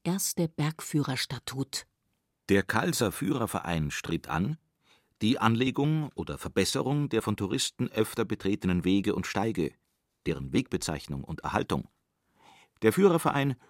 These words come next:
Speaker 2: sucht diesen Zweck zu erreichen durch Bildung einer gemeinschaftlichen Führerkasse, zu welcher jeder Führer einen kleinen Bruchteil seines erworbenen Führerlohnes einzulegen hat.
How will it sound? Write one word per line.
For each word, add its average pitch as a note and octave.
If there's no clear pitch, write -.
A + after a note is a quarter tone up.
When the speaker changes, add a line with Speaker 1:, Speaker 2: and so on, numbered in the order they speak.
Speaker 2:
sucht -
diesen B2
Zweck -
zu A#2+
erreichen G2+
durch A2
Bildung G#2
einer F2+
gemeinschaftlichen E2
Führerkasse, -
zu A2
welcher A2
jeder G2
Führer A#2
einen E2+
kleinen F#2
Bruchteil G#2
seines D2+
erworbenen F2
Führerlohnes E2+
einzulegen D2+
hat. -